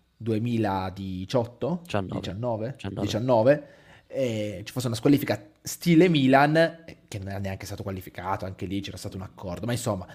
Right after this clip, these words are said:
Speaker 1: il Milan
Speaker 2: Mm.
Speaker 1: salta e a quel punto c'è, si scala in classifica e in Conference League andrebbe l'ottava.
Speaker 2: Mm-mm,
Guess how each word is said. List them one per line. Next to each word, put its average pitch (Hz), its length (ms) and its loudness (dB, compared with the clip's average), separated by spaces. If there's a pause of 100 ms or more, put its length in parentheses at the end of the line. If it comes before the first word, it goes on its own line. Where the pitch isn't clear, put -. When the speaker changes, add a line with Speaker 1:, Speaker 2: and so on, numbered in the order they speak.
(300)
Speaker 1:
il 117 200 -4
Milan 135 300 8
Speaker 2:
Mm. - 20 -4
Speaker 1:
salta 123 540 6
e 117 40 2
a 110 40 0
quel 180 200 6
punto 110 420 -4
c'è, 101 320 -6
si - 160 -8
scala 85 420 0
in 98 100 -10
classifica 120 880 0
e 127 420 2
in 110 220 -8
Conference 110 560 -4
League 104 240 -4
andrebbe 104 520 -8
l'ottava. 90 540 -14 (840)
Speaker 2:
Mm-mm, - 240 -12